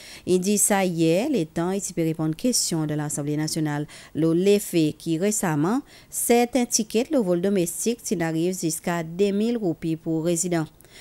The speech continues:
Sa question est menée par dirigeant l'opposition de l'Assemblée nationale, Wevol Ramkalawan.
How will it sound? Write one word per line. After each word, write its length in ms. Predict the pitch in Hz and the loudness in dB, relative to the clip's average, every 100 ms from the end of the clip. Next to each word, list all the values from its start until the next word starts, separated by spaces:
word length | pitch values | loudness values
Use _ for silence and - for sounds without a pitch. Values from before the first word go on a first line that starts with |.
| - | -6
Sa 160 | - | -2
question 460 | 240 262 - - 185 | 2 2 2 0 0
est 340 | 165 165 160 | 0 2 2
menée 340 | 160 160 190 220 | 0 0 -2 -2
par 260 | 185 160 | -2 -4
dirigeant 520 | 156 175 165 156 196 220 | -2 -2 0 0 0 -2
l'opposition 640 | 185 180 160 160 226 294 | -2 -4 -2 -2 0 0
de 80 | 208 | 0
l'Assemblée 540 | 160 - 151 147 151 | -2 -4 -4 -2 -2
nationale, 540 | 180 196 165 151 151 147 - - | -2 -2 -2 -2 -4 -8 -16 -10
Wevol 600 | 156 156 147 151 151 151 - | -2 -2 0 -2 -2 -4 -4
Ramkalawan. 760 | 156 156 156 160 160 151 147 | -2 -2 -2 -2 -2 -2 -4